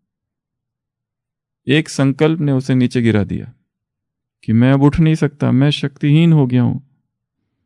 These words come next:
ये सागर, कैसे पार करूंगा इस सागर को?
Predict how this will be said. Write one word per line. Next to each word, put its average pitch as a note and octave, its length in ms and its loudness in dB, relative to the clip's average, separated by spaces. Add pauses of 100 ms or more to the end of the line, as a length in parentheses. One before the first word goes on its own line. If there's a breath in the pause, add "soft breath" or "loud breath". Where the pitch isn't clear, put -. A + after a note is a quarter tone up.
(120)
ये - 80 -2
सागर, D3 520 0 (1500)
कैसे D#3 240 -2
पार D#3+ 300 -2
करूंगा D#3+ 400 -4
इस B2 120 -4
सागर - 380 -8
को? - 140 -18